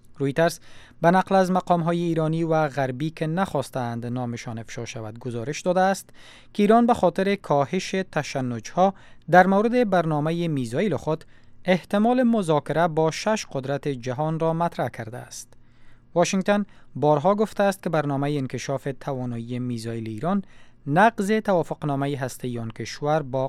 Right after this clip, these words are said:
قدرت‌های جهان است. منابع به خبرگزاری رویترز گفتند پس از آن که دونالد ترامپ، رئیس جمهور ایالات متحده، تهدید به لغو توافقنامه هسته‌ای ایران کرد،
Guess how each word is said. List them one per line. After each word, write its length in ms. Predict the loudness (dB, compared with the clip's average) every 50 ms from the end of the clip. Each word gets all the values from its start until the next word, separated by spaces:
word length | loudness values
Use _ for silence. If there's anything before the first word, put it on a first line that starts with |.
| -4
قدرت‌های 600 | -8 -8 -8 -6 -8 -10 -10 -10 -10 -10 -8 -8 -8
جهان 380 | -4 -2 0 0 0 -2 -2
است. 240 | -4 -10 -16 -18 -18 -20 -20 -20 -20 -20 -20 -20 -20 -20 -20 -12 -4 0
منابع 400 | 2 4 4 4 2 2 0 -2 -4 -8 -20 -20 -20 -20 -20 -8 0 4
به 140 | 4 4
خبرگزاری 760 | 6 4 4 2 2 2 0 -2 0 2 2 2 2 2 0 0
رویترز 500 | 0 0 -2 -2 -2 -2 -2 -4 -4 -8
گفتند 560 | -10 -10 -6 -2 0 0 2 2 0 -2 -4 -8 -20 -20 -20 -20 -20 -20 -8 -2
پس 180 | 0 0 2 2
از 100 | 2 4
آن 160 | 4 2 2
که 200 | 0 0 0 0
دونالد 340 | 2 2 2 2 0 -2 -2
ترامپ، 340 | -2 -2 -2 -2 -2 -2 -2
رئیس 220 | -2 -4 -4 -8
جمهور 280 | -8 -6 -4 -4 -4 -4
ایالات 380 | -4 -6 -4 -6 -6 -6 -6
متحده، 840 | -6 -6 -6 -6 -6 -8 -8 -10 -8 -8 -8 -6 -2 0 0 0 0 -2 -8 -20 -20 -20 -20 -20 -4 2
تهدید 500 | 4 4 4 4 2 0 0 -2 -2 0
به 80 | 2 2
لغو 420 | 4 4 4 2 2 -2 -4 -4
توافقنامه 800 | -2 -2 -2 -2 -2 -6 -8 -8 -6 -6 -4 -4 -4 -4 -6 -6
هسته‌ای 420 | -8 -10 -12 -10 -10 -10 -10 -10
ایران 380 | -10 -10 -8 -6 -4 -2 -2 -2
کرد، 360 | 0 0 0 0 -2 -8